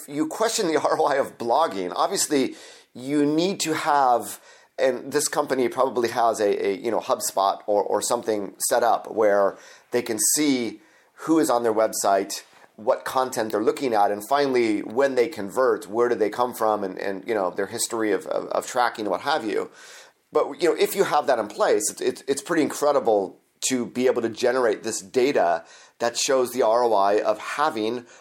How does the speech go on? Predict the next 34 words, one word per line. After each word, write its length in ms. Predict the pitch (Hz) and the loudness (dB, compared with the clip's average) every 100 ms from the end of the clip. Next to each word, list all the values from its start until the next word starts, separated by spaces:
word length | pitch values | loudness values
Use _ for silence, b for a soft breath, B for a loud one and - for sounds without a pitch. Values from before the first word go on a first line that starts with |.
| B | B
original 420 | 117 107 107 117 117 | -2 0 0 0 0
content, 480 | 156 180 139 101 - | 0 0 0 -4 -4
even 240 | 196 220 | -4 0
if 140 | 240 233 | 0 2
that 140 | 220 | 0
content 360 | 202 214 214 196 | 0 0 2 2
wasn't 280 | 202 202 190 | 2 0 0
created 260 | 202 196 | 2 2
by 80 | 175 | 2
you. 180 | 185 175 | 2 2
In 40 | 127 | 2
this 140 | 135 | 0
case, 180 | 139 131 | 0 0
it 60 | |
was 80 | 120 | -2
created 300 | - 117 113 | 2 2 4
by 120 | 107 | 2
me. 360 | 107 110 92 - B B B | 0 -2 -6 -10 B B B
So 160 | B 208 | B -2
you 60 | 202 | 0
can 160 | 185 | 0
see 240 | 180 233 202 | 0 0 0
from 180 | 180 | 0
a 80 | 151 | 0
company 460 | 156 220 220 220 196 | 0 -2 0 0 0
perspective, 800 | 156 151 147 147 147 110 92 - B B B | 0 0 0 0 2 2 0 -6 B B B
bringing 460 | 98 160 196 180 | -2 0 2 -2
fresh 300 | 147 151 - | 0 -2 -2
perspectives, 720 | - - 110 101 107 127 - - b b 117 | -4 0 0 2 0 0 -4 -12 b b -2
I'm 140 | 127 | 0
pretty 220 | 170 165 | 0 0
active 280 | 156 151 156 | 0 0 -2
in 100 | 160 | 0
social. 580 | 156 107 104 101 113 | 2 0 0 0 -2